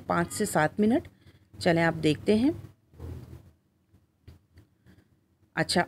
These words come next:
अब ये देख लें ज़रा ग्रेवी आपको कितनी रखनी है। देखें, हमने तो ये रोटी के साथ मैंने बनाया था, हमने रोटी के साथ खाया था, तो मैंने सिर्फ हाफ कप पानी डाला था ताकि आलू गल जाए, ठीक है। अगर आपको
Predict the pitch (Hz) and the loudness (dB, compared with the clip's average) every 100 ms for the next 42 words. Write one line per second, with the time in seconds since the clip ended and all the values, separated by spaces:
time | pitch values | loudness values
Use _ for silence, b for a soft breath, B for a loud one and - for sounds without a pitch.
0 | - 220 240 - - - - - 175 208 | 4 4 4 -6 -20 -18 -20 -6 6 8
1 | 202 151 160 220 220 208 220 175 165 175 | 8 4 4 2 6 4 4 6 8 8
2 | 262 247 170 - 220 190 - 185 160 - | 6 2 0 2 2 0 0 2 2 2
3 | 147 139 165 165 170 147 B B B - | 0 2 2 2 2 0 B B B 6
4 | 185 240 254 240 233 170 175 196 220 208 | 8 8 6 6 8 8 4 2 2 4
5 | 202 196 196 180 165 160 196 226 269 262 | 4 6 6 6 6 6 6 6 4 6
6 | 196 165 170 147 180 196 226 233 - 247 | 4 6 6 4 0 0 2 0 0 0
7 | 233 233 285 330 B B - 190 202 233 | 4 4 2 0 B B 0 4 6 4
8 | - 277 349 - 190 190 - - - 180 | 4 4 4 2 4 4 4 0 4 4
9 | 170 196 160 160 196 277 180 170 339 - | 4 6 4 4 2 2 2 4 0 2
10 | 151 151 220 165 131 - 139 139 - 180 | 2 4 4 4 0 -2 -8 -8 -2 0
11 | 320 403 B B B 170 254 269 269 285 | 2 0 B B B 4 6 4 2 0